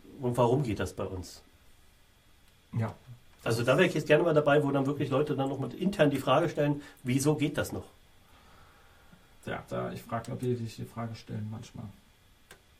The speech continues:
Speaker 1: Sollten sie aber.
Speaker 2: Ja, definitiv.
Speaker 1: Wenn nicht, sollen sie mich anrufen. Ich kann's ihnen erklären, warum sie die Schra-, Frage stellen müssen, weil das kann nicht sein.
Speaker 2: Nee.
Speaker 1: Das geht nicht. Also gerade, m,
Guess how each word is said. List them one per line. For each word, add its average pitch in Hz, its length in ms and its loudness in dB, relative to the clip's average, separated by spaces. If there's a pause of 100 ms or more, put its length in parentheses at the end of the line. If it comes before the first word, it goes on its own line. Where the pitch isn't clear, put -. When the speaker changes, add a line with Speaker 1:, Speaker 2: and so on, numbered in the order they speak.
(180)
Speaker 1:
Sollten - 420 2
sie 107 140 -4
aber. 90 240 -6 (360)
Speaker 2:
Ja, 113 140 -8
definitiv. 117 540 -6
Speaker 1:
Wenn 120 80 2
nicht, 147 120 2
sollen 147 160 4
sie 143 60 2
mich 143 140 2
anrufen. 147 340 0
Ich - 60 -12
kann's 123 180 -6
ihnen 135 100 -4
erklären, 131 360 -4
warum 120 160 -2
sie 127 100 0
die 120 80 -4
Schra-, 127 320 -4
Frage 123 260 0
stellen 120 260 -2
müssen, 113 340 -2
weil 98 240 -4
das - 160 -8 (100)
kann 123 140 0
nicht 113 140 0
sein. 87 160 -4 (300)
Speaker 2:
Nee. 113 120 -8 (1080)
Speaker 1:
Das 123 160 -6
geht 113 180 -2
nicht. - 240 -10 (480)
Also 113 140 -2
gerade, 127 240 8
m, 123 600 0